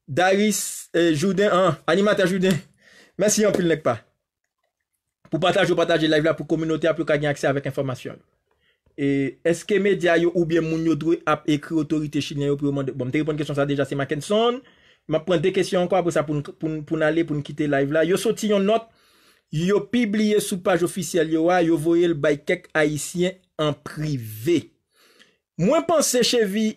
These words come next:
Ednòl. Cheri, Ednòl, padon. Nou pa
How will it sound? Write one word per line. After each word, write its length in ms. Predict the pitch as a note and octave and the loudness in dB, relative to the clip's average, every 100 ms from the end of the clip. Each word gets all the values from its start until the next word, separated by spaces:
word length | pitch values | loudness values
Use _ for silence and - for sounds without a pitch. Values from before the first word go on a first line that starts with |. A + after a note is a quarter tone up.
| G3 | -2
Ednòl. 680 | F3+ F3+ A3+ B3 D4 D4+ E4+ - | 0 0 2 2 2 -2 -6 -6
Cheri, 380 | - A3 G3+ A3 | 0 2 4 2
Ednòl, 240 | E3+ G3 F3 | 2 0 2
padon. 300 | F3 A#3 C4+ _ _ _ _ _ _ _ - | 0 0 -2 _ _ _ _ _ _ _ -6
Nou 300 | E3 G#3+ B3 | 0 2 2
pa 140 | A3+ | 2